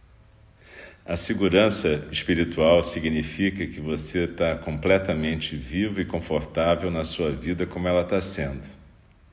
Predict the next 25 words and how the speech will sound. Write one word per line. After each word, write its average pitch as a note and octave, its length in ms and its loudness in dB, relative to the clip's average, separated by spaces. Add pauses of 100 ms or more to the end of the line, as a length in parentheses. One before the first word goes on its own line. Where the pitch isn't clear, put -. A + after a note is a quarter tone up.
sem - 240 -2
esperar F2 520 0
nada. C#2 360 -6 (1900)
Com G#2 120 -2
uma A2 180 6
mente F#2+ 460 2
calma F2+ 500 2
que D2+ 160 -4
busca E2 440 -2
o D2+ 60 -2
caminho, D2 680 -2 (440)
você G2 340 0
pode F2+ 480 2
encarar F2 880 0
a D#2 100 -4
natureza D#2+ 1040 0
nua E2 460 0
do C#2 160 -8
tempo, C#2 460 -6 (720)
seja C3+ 380 0
o - 60 -8
que F#2+ 120 -10
for G#2+ 280 0
que G2+ 120 -2
acontecer, E2 800 -4